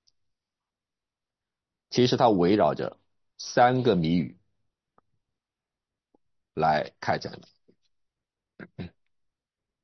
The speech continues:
十四章一共有三个谜语。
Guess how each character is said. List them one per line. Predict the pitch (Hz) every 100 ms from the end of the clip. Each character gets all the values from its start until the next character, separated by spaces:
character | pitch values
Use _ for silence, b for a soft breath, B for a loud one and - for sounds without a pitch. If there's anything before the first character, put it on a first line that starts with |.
| _ _ _ _ _ _ _ _ _ _ _ -
十 | - 147
四 | 180
章 | 151 135 -
一 |
共 | - 117
有 | 85
三 | 82 - 117 110
个 | 92
谜 | 71
语。 | 64 -